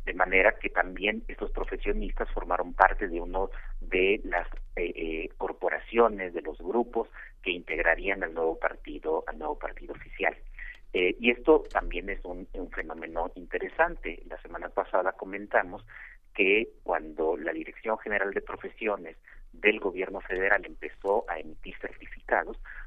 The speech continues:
pues fue una manera también de quitarle poder a los gobiernos estatales. Entonces, lo que vemos aquí es un proceso en el cual el Estado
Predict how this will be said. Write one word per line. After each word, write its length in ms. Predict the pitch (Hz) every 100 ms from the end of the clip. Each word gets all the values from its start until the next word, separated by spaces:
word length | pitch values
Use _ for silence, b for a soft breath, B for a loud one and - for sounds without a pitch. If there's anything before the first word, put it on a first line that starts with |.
| -
pues 120 | -
fue 120 | 104
una 100 | 131
manera 300 | 127 104 107
también 280 | 104 90 92
de 100 | 95
quitarle 380 | - - 87 90
poder 480 | - 80 82 87 - b -
a 80 | 82
los 120 | 80
gobiernos 460 | 78 80 80 - -
estatales. 500 | 82 82 - 87 -
Entonces, 440 | - - 151 185 - B B -
lo 80 | -
que 120 | 147
vemos 220 | 175 247 -
aquí 440 | - - 165 175 -
es 200 | 147 - -
un 200 | 147 143
proceso 800 | - 120 - 135 131 160 165 - -
en 200 | 104 101
el 140 | 98 -
cual 380 | 135 135 147 B B B - - - -
el 380 | 113 113 110 135
Estado 680 | 139 135 - 170 180 202 285